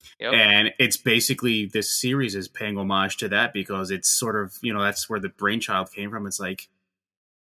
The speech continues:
Speaker 2: you know, it's, <sighs> I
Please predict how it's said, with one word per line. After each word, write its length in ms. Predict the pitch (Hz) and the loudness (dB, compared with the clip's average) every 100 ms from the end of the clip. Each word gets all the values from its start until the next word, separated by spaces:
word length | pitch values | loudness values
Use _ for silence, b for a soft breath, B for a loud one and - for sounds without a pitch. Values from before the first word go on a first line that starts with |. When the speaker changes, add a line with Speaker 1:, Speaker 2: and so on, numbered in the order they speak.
| _ _ _ _ - | _ _ _ _ -16
Speaker 2:
you 800 | 101 _ _ _ _ - 170 147 | -16 _ _ _ _ -6 2 4
know, 240 | 131 123 | 4 4
it's, 400 | 120 - - - - | -2 -4 -4 -8 -14
<sighs> 1900 | - - - - - _ _ _ _ _ _ _ _ _ _ _ - _ _ | -14 -12 -14 -18 -20 _ _ _ _ _ _ _ _ _ _ _ -20 _ _
I 280 | 110 139 170 | 4 6 4